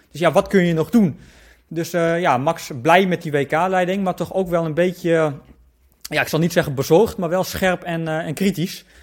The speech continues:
Horner sloot nog wel af met een, met een, met een leuke, leuke one-liner. Het ging hierover, namelijk dat Mercedes nu de snellere auto heeft en de vraag,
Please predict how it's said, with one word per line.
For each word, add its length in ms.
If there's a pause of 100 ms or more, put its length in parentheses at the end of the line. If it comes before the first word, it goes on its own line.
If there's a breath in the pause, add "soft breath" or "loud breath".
(280 soft breath)
Horner 320
sloot 240
nog 100
wel 160
af 160
met 160
een, 60
met 160
een, 100
met 160
een 120
leuke, 380
leuke 260
one-liner. 540 (280 soft breath)
Het 120
ging 180
hierover, 600
namelijk 280
dat 140
Mercedes 400
nu 120
de 80
snellere 360
auto 320
heeft 320
en 120
de 80
vraag, 460